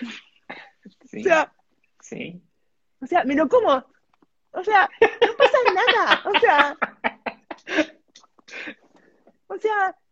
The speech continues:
Speaker 2: no hay que
Speaker 1: Y
Speaker 2: echarle alcohol a
Speaker 1: Jodorowsky te lo
Speaker 2: esto,
Speaker 1: enseña, ¿me
Speaker 2: ¿entendés?
Speaker 1: entendés?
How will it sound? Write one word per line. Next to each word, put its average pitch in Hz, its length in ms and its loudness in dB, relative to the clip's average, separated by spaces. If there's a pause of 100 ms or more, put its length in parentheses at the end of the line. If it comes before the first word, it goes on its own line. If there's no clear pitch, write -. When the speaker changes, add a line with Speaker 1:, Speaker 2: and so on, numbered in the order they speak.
(400)
Speaker 2:
no 403 120 -6
hay 539 240 0
que 403 80 2
Speaker 1:
Y - 40 -2
Speaker 2:
echarle 277 260 2
alcohol 165 100 6
a 165 60 8
Speaker 1:
Jodorowsky 214 380 4
te 180 100 0
lo 151 80 0
Speaker 2:
esto, 208 120 4
Speaker 1:
enseña, 147 500 -2
¿me 113 60 -4 (140)
Speaker 2:
¿entendés? - 60 -6
Speaker 1:
entendés? 160 640 -10